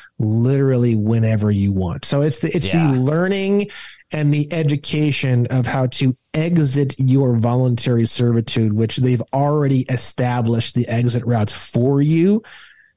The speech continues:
Speaker 1: And you're just simply locating them and walking down them. It's literally that simple.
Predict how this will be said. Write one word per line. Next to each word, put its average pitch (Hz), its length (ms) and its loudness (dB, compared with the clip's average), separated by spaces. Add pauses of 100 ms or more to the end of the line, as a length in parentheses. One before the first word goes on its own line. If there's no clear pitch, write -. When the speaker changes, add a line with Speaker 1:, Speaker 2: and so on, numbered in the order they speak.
(120)
Speaker 1:
And 143 140 0
you're 139 140 2
just 131 300 -2
simply 139 300 0
locating 135 840 0
them 160 220 2
and 120 260 0
walking 107 460 0
down 90 300 -6
them. 123 180 -10
It's - 220 -4
literally 104 560 0
that 92 180 -8
simple. - 400 -12